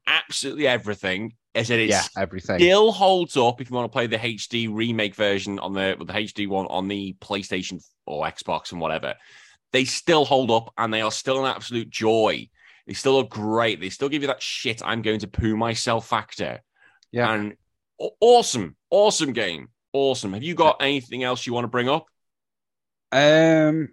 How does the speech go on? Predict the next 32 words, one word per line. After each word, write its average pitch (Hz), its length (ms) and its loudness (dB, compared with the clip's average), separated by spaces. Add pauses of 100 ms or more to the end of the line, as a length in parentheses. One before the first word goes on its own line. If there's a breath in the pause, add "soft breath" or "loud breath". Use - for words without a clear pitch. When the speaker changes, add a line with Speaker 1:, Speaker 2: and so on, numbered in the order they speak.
Speaker 2:
ooh. 113 840 -4 (2500 loud breath)
Let 98 120 -10
me 101 60 -8
have 90 100 -10
a 95 60 -12
look 92 140 -12
at 87 80 -18
my 92 100 -10
notes. 90 640 -12
Da, 110 100 -8
da, 95 160 -12
da, 95 320 -8
da. 90 340 -10 (460)
So 131 140 -2
we 131 60 2
went 135 180 4
a 131 60 2
little 123 220 2
bit 107 120 -2
into 107 220 -10
the 101 120 -2
acting. 98 720 -4 (260)
Um, 92 500 -2
we 110 80 -4
didn't 123 200 -2
talk 113 220 0
too 104 160 -4
much 101 200 -8
about 101 340 -2
it, 85 80 -12
just, - 220 -14
like, 90 200 -2